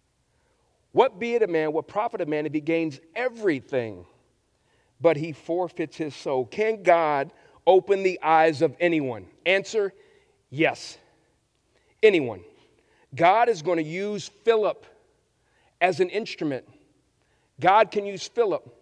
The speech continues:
God can use Jordan. God can use Terrence. God can use Dan. God can use Connor. God can use any one of us if we will open our hearts to him.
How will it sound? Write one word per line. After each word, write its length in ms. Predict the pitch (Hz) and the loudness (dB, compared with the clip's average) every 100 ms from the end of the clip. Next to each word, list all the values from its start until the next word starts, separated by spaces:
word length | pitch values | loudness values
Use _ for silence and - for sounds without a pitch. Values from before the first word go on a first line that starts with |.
| _ _ _ - | _ _ _ -4
God 340 | 156 190 202 | 4 6 6
can 180 | 208 202 | 2 -4
use 200 | 202 180 | -4 -10
Jordan. 560 | 139 202 208 156 117 101 _ _ 120 | 0 2 4 2 -6 -14 _ _ -2
God 320 | 156 196 175 | 4 6 4
can 160 | 196 196 | 0 -4
use 220 | 208 - | -8 -12
Terrence. 500 | - 208 175 123 - _ _ _ 113 | -8 -6 -6 -6 -14 _ _ _ 0
God 340 | 156 196 160 | 4 4 4
can 160 | 202 196 | -2 -4
use 200 | 208 147 | -8 -2
Dan. 500 | 196 208 175 120 110 - - | 2 2 2 -2 -8 -20 -8
God 320 | 131 175 185 | 2 6 6
can 160 | 175 202 | 2 -4
use 220 | 202 196 | -6 -10
Connor. 500 | - 214 202 175 120 - _ | -6 0 0 0 -4 -12 _
God 360 | 147 208 247 233 | 4 6 6 4
can 180 | 226 208 | -4 -4
use 260 | 196 165 - _ _ | -6 -10 -14 _ _
any 200 | 294 311 | -4 -2
one 200 | 311 240 | 0 0
of 100 | 185 | 0
us 340 | 131 113 - - _ _ _ _ _ _ _ _ _ _ _ _ _ | -4 -8 -12 -20 _ _ _ _ _ _ _ _ _ _ _ _ _
if 120 | 131 | -8
we 100 | 139 | -4
will 160 | 135 - | -2 0
open 260 | 165 175 165 | 0 0 -2
our 100 | 143 | -2
hearts 340 | 127 123 - | -2 -6 -6
to 80 | 123 | -16
him. 180 | 117 | -14